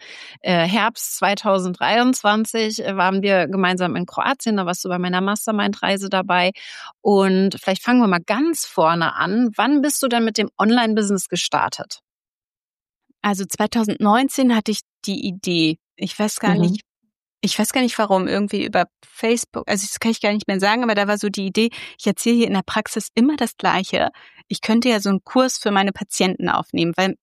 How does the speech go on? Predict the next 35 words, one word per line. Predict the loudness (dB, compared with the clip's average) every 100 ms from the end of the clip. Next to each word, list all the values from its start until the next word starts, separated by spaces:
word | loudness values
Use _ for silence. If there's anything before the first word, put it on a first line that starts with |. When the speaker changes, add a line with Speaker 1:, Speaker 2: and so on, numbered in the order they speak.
| -6
Speaker 2:
weil's | -6 -4
mich | -8 -6
echt | -10 -6
genervt | -2 0 0 -2 -4
hat | -4
<laughs> | 0
manchmal, | 0 0 -2 -2 -2 -10 -20
Speaker 1:
Mhm. | -4
Speaker 2:
ja, | -2
dass, | 0 -4 -8 -20 -20 _
dass | -4 -4
ich | 0
irgendwie | 0 2 0
jeden | 0 0 -2
Tag | -2 0 -2 _ _ _ _ _
fünf, | -2 -2 0
sechs | -4 0
Mal | -2
das | -2 0
Gleiche | 0 0 -4
erzählt | -8 -10 -6 -6
habe. | -10 _ _ _ _ -4
Und |
da | 0
dachte | 0 -2
ich, | -8
es | 0
wäre | 2 2
viel | -2 -4
cooler, | -2 0 2
dann | 0 0
würden | -2
die | -2
Geld | 0 -2
sparen, | -2 -2 0